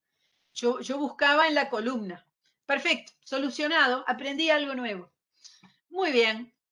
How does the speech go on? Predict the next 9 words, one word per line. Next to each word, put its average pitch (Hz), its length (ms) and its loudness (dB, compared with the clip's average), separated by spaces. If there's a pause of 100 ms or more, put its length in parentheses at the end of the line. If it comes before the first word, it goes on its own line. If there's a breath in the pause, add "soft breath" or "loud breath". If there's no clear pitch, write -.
(880)
Bueno, 220 420 2
ay, 294 220 4
cómo 302 200 -4
se 247 140 -6
siente 269 320 -2
la 208 100 0
diferencia, 208 560 -4
qué 214 120 -6
bárbaro. 202 420 -2